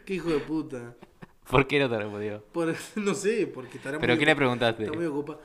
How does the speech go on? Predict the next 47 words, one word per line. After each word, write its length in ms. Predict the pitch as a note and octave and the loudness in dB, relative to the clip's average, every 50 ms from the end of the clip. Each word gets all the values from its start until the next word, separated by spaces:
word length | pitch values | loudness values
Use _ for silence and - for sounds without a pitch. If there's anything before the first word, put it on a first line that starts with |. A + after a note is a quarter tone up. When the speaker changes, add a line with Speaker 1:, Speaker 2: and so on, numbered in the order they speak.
| - - - _ _ | -20 -20 -20 _ _
Speaker 1:
Por 180 | E3 D#3+ D#3 | -4 -2 0
la 140 | D#3+ E3 D3+ | 0 0 0
pelea 240 | D3 D#3+ E3 F#3 F#3 | 0 0 -2 0 0
que 80 | E3+ | -2
tuvo 240 | E3 E3+ F3 F3 E3+ | 0 0 0 0 0
con 80 | D#3 D3 | -2 -4
Gustavo 300 | C#3 C3+ - E3 D#3+ D#3 | -6 -6 -6 -6 -6 -4
Nocetti 400 | D3 C3+ - - D#3+ C#3+ D3+ C#3 | -6 -6 -6 -6 -8 -6 -6 -8
en 60 | C3 | -8
la 140 | B2 A#2+ - | -8 -8 -8
tele. 320 | - D3 C#3 C3 B2 A#2 A#2 - | -6 -6 -6 -6 -6 -8 0 4
Speaker 2:
Ah, 140 | - D3 D3 | 6 6 6
pero 160 | D3 C#3+ C#3+ | 6 4 2
vos 120 | D3 F#3+ A3 | 2 2 2
lo 80 | A#3 | 2
que 140 | G3+ F3 E3+ | 2 2 2
pasa 200 | F3+ G3+ - A#3+ | 2 2 2 2
es 60 | G#3 | 0
que 60 | G3+ | 0
preguntás, 640 | F#3 - D3+ C3 B2+ B2+ A#2+ C#3 C#3+ D3 B2 B2+ B2+ | 0 0 0 0 0 2 4 6 6 6 6 2 0
tipo, 440 | C3 C3 A#2+ A#2+ A#2+ A2+ A2 A2 A2 | 0 0 2 4 4 4 4 4 2
cosas 380 | - C3 A#2+ - A#2+ A2 G#2+ G#2+ | 0 -2 0 2 2 4 4 2
de 100 | G#2 - | 0 -2
chi-, 140 | - - - | -6 -12 -8
chimenteros 840 | - - A#2+ A2+ A2 A2 A2 C3+ D3 D3+ D3 B2 G#2+ G#2 G2 - | -4 -2 0 0 0 2 6 8 8 8 8 8 6 2 0 -2
o 80 | A2 G#2 | -2 0
Speaker 1:
Claro, 440 | G#2 F3 G#3 G3 C3+ A#2+ A2+ A2 A2+ | 2 2 2 0 -2 -4 -8 -12 -12
necesitaba 680 | A#2 A#2+ A#2 A2+ A2+ A#2 A2+ A#2 C#3 D#3 D3 B2 A2+ | -12 -12 -12 -10 -10 -12 -10 -10 -10 -8 -8 -8 -10
saberlo. 600 | - - A#2 C3 F3 G3+ E3 C3 A#2 A2 A2+ A#2 A#2+ _ _ _ _ | -12 -12 -10 -8 -8 -8 -8 -8 -10 -12 -14 -18 -20 _ _ _ _
Speaker 2:
Está 180 | - - G#2 | -14 -10 -8
bien. 280 | G2 G2 F#2 F2 E2+ F2+ - _ _ _ _ | -8 -8 -8 -10 -12 -16 -20 _ _ _ _
Speaker 1:
¿Qué 80 | B2 | -14
voy 100 | B2 A2+ | -12 -12
a 20 | G#2 | -12
hacer? 260 | G2 - A2 G2 G2 _ _ _ - | -14 -16 -18 -20 -20 _ _ _ -2
Speaker 2:
Está, 360 | - - A2+ G#2+ G2+ F#2+ F#2+ | 6 8 10 10 10 8 6
pero 160 | - A2+ A2+ A2 | 2 -2 -2 0
yo 200 | - C#3+ C#3+ D3 D#3+ D#3 - | 2 4 6 6 4 4 0
le 120 | A#2+ A#2+ A2 | -4 -4 -2
pregunto, 440 | A2+ A#2 A#2 C3+ C#3 C#3+ C3+ D3+ | 0 0 0 0 -2 -2 -2 -2
capaz 220 | C3 A#2+ A2 - - | -2 -2 -2 -2 -2
que 60 | B2+ | -2
a 40 | A2+ | -2
mí 80 | A#2 | -2
sí 160 | A#2 - C#3+ C#3+ | -4 -4 -2 -2
me 80 | C#3+ B2 | 0 0
contesta. 720 | A2+ G#2+ G2 - B2 B2+ B2+ - C#3 C3 B2+ B2+ - | 0 0 0 0 0 0 2 4 4 6 4 4 2